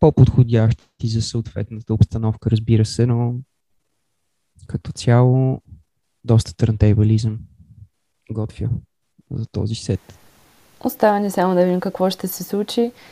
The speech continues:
Speaker 2: Аз лично надявам се да успея да дойда, но всичко зависи от сертификатите.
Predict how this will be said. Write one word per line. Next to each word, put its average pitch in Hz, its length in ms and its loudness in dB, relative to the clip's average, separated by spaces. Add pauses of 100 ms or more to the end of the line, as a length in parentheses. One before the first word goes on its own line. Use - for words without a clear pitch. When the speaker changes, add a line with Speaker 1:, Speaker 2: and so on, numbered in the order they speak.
(360)
Speaker 2:
Аз 233 220 2
лично 226 240 0
надявам 202 400 2
се 196 140 -6
да 180 120 2
успея 196 300 0
да 190 100 0
дойда, 190 300 2
но 196 200 0
всичко - 380 -6
зависи 196 560 -2
от - 380 -4 (400)
сертификатите. - 1080 -2